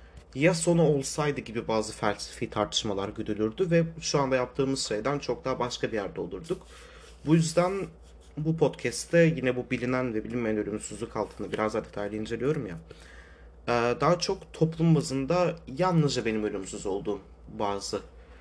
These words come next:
senaryolara değineceğim. Yani diğer bütün toplum ölümlü, benim bildiğim herkes ölüyor, ben ölmüyorum sadece. Em, bunların hepsi neden bu tercihleri yaptığım ilerleyen zamanda daha iyi bir şekilde kafanıza oturacak,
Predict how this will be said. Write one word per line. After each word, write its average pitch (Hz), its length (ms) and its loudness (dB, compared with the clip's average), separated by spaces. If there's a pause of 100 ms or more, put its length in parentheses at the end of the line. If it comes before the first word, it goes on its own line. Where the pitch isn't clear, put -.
(600)
senaryolara 101 760 0
değineceğim. 92 420 -4
Yani 95 300 -6
diğer 131 200 2
bütün 131 180 -8
toplum 113 340 -6
ölümlü, 127 360 -2
benim 117 160 -6
bildiğim 113 220 -8
herkes 135 300 -4
ölüyor, 143 220 0
ben 113 120 2
ölmüyorum 90 460 -4
sadece. 101 520 -2 (640)
Em, 117 340 2 (1500)
bunların 170 540 8
hepsi 165 360 -2
neden 156 260 4
bu 160 60 4
tercihleri 123 560 -2
yaptığım 117 380 -2
ilerleyen 117 460 -2
zamanda 120 500 -6 (600)
daha 123 180 2
iyi 123 180 0
bir - 60 -8
şekilde 123 440 -2
kafanıza 113 420 -2
oturacak, - 460 -4